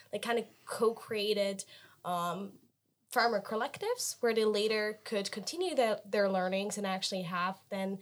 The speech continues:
like, another livelihood opportunity, because we also provided seeds and tools for them. So the approach worked super well because many refugees are farmers there. As I said, they were super excited, and so, like, they dr-,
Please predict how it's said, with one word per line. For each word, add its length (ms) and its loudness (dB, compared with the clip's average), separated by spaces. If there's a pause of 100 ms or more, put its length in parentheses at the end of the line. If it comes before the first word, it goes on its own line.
(340)
like, 120 -2
another 320 4
livelihood 440 2
opportunity, 760 -4
because 220 2
we 60 2
also 200 2
provided 460 -2
seeds 500 -2
and 160 -2
tools 320 -4
for 160 -6
them. 240 -8 (640)
So 140 2
the 80 4
approach 360 -2
worked 220 0
super 300 0
well 280 4
because 380 0 (380)
many 320 6
refugees 720 2 (220)
are 180 10
farmers 480 2
there. 400 2 (320)
As 160 0
I 20 -4
said, 220 0
they 80 -2
were 120 0
super 800 4
excited, 680 2
and 180 2
so, 360 6
like, 280 0
they 280 0
dr-, 300 -8